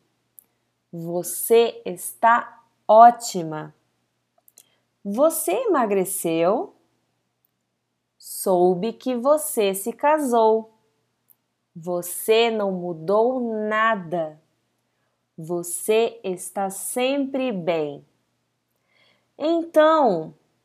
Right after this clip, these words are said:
o que você anda fazendo?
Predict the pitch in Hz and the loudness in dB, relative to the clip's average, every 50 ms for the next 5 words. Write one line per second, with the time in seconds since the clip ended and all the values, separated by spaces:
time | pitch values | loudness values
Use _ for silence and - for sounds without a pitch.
0 | _ 226 240 233 - - - 359 392 359 294 277 269 254 269 - - - 247 233 | _ -6 -6 -6 -6 -4 -2 0 0 0 0 -2 -2 -4 -4 -6 -4 -2 0 0
1 | 220 214 - - _ 208 208 208 208 202 185 175 170 170 - - 151 151 147 147 | 0 -2 -4 -8 _ -4 -2 -2 -2 0 0 0 -2 -2 -6 -10 -10 -10 -8 -2
2 | 165 202 214 208 190 175 165 160 151 160 156 151 147 | 0 0 2 2 0 -2 -2 -4 -6 -8 -10 -10 -12